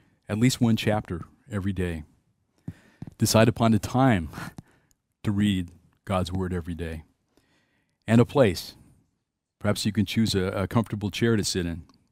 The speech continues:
when you read it. And you may also to, wish to, to do as I do and play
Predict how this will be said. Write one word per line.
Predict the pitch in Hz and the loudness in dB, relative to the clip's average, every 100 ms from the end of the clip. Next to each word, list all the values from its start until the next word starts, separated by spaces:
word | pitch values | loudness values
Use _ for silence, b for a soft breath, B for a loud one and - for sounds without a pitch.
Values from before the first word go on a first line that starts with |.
| - | -6
when | 101 | -2
you | 98 | 0
read | 98 90 | -2 -4
it. | 80 - _ _ b b b b b b | -6 -10 _ _ b b b b b b
And | 110 | 8
you | 131 | 8
may | 131 | 10
also | 127 143 131 | 10 8 4
to, | 117 107 110 | 0 -2 -6
wish | 123 120 120 | -2 2 2
to, | - 104 98 | 2 2 2
to | - 101 | -2 0
do | 110 104 | 2 2
as | 98 | 2
I | 101 | 2
do | 104 92 | 2 0
and | 92 | -2
play | - 110 | 0 0